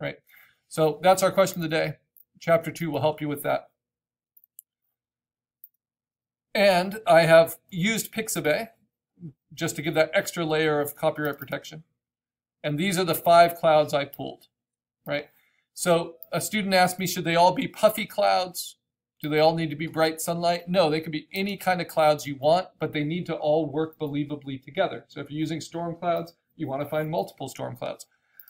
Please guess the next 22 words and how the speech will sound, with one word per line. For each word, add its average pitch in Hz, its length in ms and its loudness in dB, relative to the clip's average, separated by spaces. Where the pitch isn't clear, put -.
I 147 120 2
was 160 200 0
actually 196 280 0
a 160 40 -2
little 170 200 -4
shocked - 560 -2
because 160 260 -6
Pixabay, 160 760 -2
which 156 200 -8
is 147 80 -6
growing 185 360 -2
all 156 160 2
the 147 100 -8
time, 135 340 -2
but 165 120 -4
it 185 40 -2
has 180 280 -2
six 214 220 -6
hundred 202 260 -2
and 156 120 -6
seventy-seven 180 600 -2
pages 147 680 -8